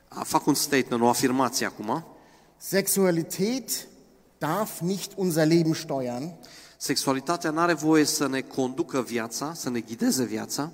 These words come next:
Speaker 2: Nimm du heute das Steuer selber in die Hand.
Speaker 1: Și ia tu acest volan, dacă vrei, în, în mână, în a-, în această dimineață.
Speaker 2: In der Welt suggeriert man uns, dass uns alles gut tut.
Speaker 1: În lume ni se spune că toate aceste lucruri ne fac doar bine.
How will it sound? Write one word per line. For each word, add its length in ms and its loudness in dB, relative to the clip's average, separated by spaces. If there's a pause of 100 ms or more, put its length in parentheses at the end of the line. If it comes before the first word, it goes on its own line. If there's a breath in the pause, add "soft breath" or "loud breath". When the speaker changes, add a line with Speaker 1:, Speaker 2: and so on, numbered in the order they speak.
Speaker 2:
Nimm 400 0
du 240 0
heute 320 0
das 160 -4
Steuer 280 -4
selber 280 -6
in 80 -10
die 100 -14
Hand. 200 -16
Speaker 1:
Și 240 -2
ia 140 0
tu 180 0
acest 440 -2
volan, 580 0
dacă 260 -4
vrei, 420 -2 (380)
în, 280 -4
în 120 -4
mână, 320 0
în 100 -4
a-, 180 -4
în 100 -2
această 360 -2
dimineață. 600 -2 (920 soft breath)
Speaker 2:
In 140 0
der 200 4
Welt 240 4
suggeriert 500 2
man 100 0
uns, 220 -2
dass 160 -4
uns 140 -6
alles 380 -8
gut 140 -8
tut. 360 -18 (320 loud breath)
Speaker 1:
În 280 2
lume 220 12
ni 100 0
se 140 -4
spune 340 -4
că 140 -2
toate 220 0
aceste 340 -2
lucruri 280 0
ne 60 -4
fac 220 -6
doar 160 0
bine. 400 -10